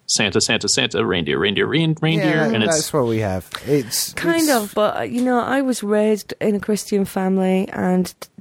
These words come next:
Speaker 3: to me, that's how it is important, is the story of Christmas. It's not Santa Claus. It has become the Coca-Cola truck. And that Coca-Cola Santa, it has, definitely. But the story remains the same. We have the holiday because,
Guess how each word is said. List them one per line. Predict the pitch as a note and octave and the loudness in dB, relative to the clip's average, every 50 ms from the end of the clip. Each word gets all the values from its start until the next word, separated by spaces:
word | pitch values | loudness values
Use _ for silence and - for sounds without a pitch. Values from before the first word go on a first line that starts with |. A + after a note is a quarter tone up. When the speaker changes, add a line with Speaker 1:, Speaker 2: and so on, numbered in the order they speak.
| - | -2
Speaker 3:
to | - - | 2 4
me, | C4 C#4 C#4+ C#4 B3+ | 6 6 6 4 4
that's | A#3+ B3+ - - - | 4 4 2 2 2
how | B3+ B3 B3 | 2 2 2
it | B3+ - | 2 2
is | D4 C#4 - | 0 2 2
important, | A#3+ G#3+ - - F#3 F3+ - - F#3+ - | 2 2 2 2 2 2 2 2 0 2
is | - A3+ - | 0 0 0
the | - A#3 | 0 0
story | G#3 - - - G3+ G3 F#3+ F#3 | 0 0 0 2 2 4 4 4
of | F#3 - | 2 2
Christmas. | - F#3 E3+ - F3+ E3 D#3 D#3 - - | 0 -2 -2 0 0 0 0 0 -2 -4
It's | - - - | -8 -4 -2
not | A3+ A#3 A#3+ A#3 | -2 -2 0 0
Santa | A3 G3 F#3+ - | 0 -2 -2 -2
Claus. | - - E3+ E3 D#3+ D#3 D3+ D3+ - - - - _ _ _ _ _ _ _ _ _ _ _ _ - | -2 -2 0 0 0 0 -2 -4 -8 -14 -20 -20 _ _ _ _ _ _ _ _ _ _ _ _ -2
It | D#3 - - - | -2 -2 -2 -2
has | - - C#4 C#4 B3+ - | -2 0 2 2 2 2
become | - - A3+ - - - C4 B3+ A#3+ G#3+ | 0 -2 -2 0 2 4 4 6 6 4
the | F#3+ F#3 | 4 2
Coca-Cola | - - G#3 G3 - - - - C4 C4 B3 A3 | 2 2 0 0 0 -2 -2 0 2 4 4 2
truck. | - - F3+ F3 - - - - - _ _ _ _ _ _ _ _ _ - | 2 0 0 0 -2 -6 -12 -18 -20 _ _ _ _ _ _ _ _ _ -2
And | A#3 A3+ A3 A3 | 2 4 4 4
that | - - - | 4 0 0
Coca-Cola | - - A3+ G#3+ - - - - B3 A#3 A3 | 2 2 2 2 0 -2 0 4 4 4 4
Santa, | G3+ - G3 F#3 F#3+ - - E2 - | 4 2 2 0 0 0 -2 -4 -4
it | - | -4
has, | A3 - - D4 C#4 F#3+ F#3 - | -4 -4 -4 -2 -2 -2 -2 0
definitely. | - B3 A#3+ - - G#3 G3 F#3 - - F3 F3 F3 - - - - - - - - - | 0 0 2 2 2 2 2 2 0 0 -2 -2 -2 -4 -8 -18 -20 -20 -20 -20 -6 0
But | - B3 A#3+ - - - | 2 2 4 2 0 0
the | G#3 A#3 A#3 | 2 2 2
story | - - - - B3 A#3+ C4 C#4 C4+ C4 B3 A3+ | 2 0 -2 -2 0 2 2 4 4 4 2 2
remains | G#3+ G#3+ G#3+ A3 A3 A3 G#3+ G#3 | 2 2 2 2 2 2 2 0
the | G3+ G3+ | 0 -2
same. | - - - A3+ A3+ G#3+ G3+ | -4 -2 -2 0 0 0 0
We | G3+ G#3+ A3 | 0 2 2
have | A3+ A#3+ B3+ B3 | 2 2 2 2
the | C4+ B3+ | 0 0
holiday | A3+ A#3+ B3 B3+ B3+ A#3+ A#3+ A3 G#3 | 0 2 2 2 2 2 2 0 0
because, | G#3 G#3+ G3+ - - G3+ G3+ G3 - - | -2 -2 -4 -2 -2 -2 -2 -2 -4 -8